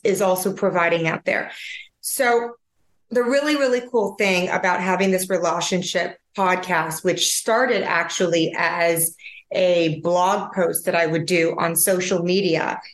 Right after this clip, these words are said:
And we, we are going to do both in the future. But as you know, one of the things that I've learned just in our own journey is that there's so much that you can do in the realm of owning a business and putting yourself out there.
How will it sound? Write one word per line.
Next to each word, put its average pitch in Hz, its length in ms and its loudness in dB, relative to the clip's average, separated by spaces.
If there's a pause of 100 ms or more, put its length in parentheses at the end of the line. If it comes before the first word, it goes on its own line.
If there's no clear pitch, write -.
(140)
And 254 420 0
we, 311 340 0 (180)
we 294 180 2
are 277 340 2
going 233 440 0
to 208 300 0
do 190 260 0
both 190 560 0 (520)
in 226 160 2
the 214 80 2
future. 214 640 0
But 185 300 0 (240)
as 190 420 0
you 220 100 0
know, 190 120 2
one 208 220 2
of 202 80 0
the 220 100 2
things 202 260 0
that 190 120 0
I've 175 220 0
learned 185 260 2
just 185 200 -2
in 190 100 2
our 175 200 0
own 208 200 2
journey 175 500 0
is 185 180 2
that 170 340 2 (320)
there's 262 260 2
so 320 460 2
much 233 340 0
that 208 180 -2
you 196 180 2
can 196 220 0
do 185 320 2
in 185 180 0
the 175 140 0
realm 175 420 2
of 165 320 0
owning 185 380 2
a 170 80 0
business 160 600 0
and 180 200 -2
putting 175 240 -2
yourself 165 460 0
out 160 220 0
there. 226 380 0